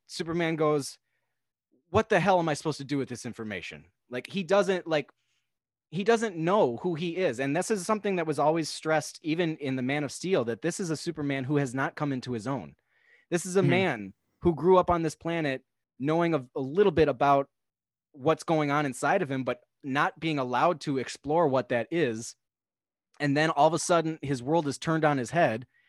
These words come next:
Speaker 1: and he has to kind of figure out who that person is.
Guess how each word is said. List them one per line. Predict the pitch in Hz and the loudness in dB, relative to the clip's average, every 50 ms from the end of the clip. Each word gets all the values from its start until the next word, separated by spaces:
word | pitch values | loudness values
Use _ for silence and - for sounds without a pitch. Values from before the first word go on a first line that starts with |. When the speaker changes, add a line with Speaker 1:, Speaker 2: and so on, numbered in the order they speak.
| _ _ _ _ _ _ - | _ _ _ _ _ _ -2
Speaker 1:
and | 143 147 147 | 0 2 2
he | 156 170 160 | 2 2 4
has | 160 170 160 - - | 2 2 0 0 -2
to | 170 - | -4 -4
kind | - 165 165 156 | -2 -4 -2 -2
of | 143 | -4
figure | - - 180 151 165 160 | -4 -4 -4 0 4 6
out | 156 151 151 131 | 6 6 4 2
who | 160 170 156 131 131 | 0 -2 -2 -2 0
that | 147 147 143 143 _ - | 2 2 2 2 _ -2
person | - 160 156 - - 143 131 127 | -2 -2 -2 -4 -4 -6 -6 -4
is. | - 143 123 90 78 73 - - - | -2 -2 -2 -2 -6 -12 -18 -20 -20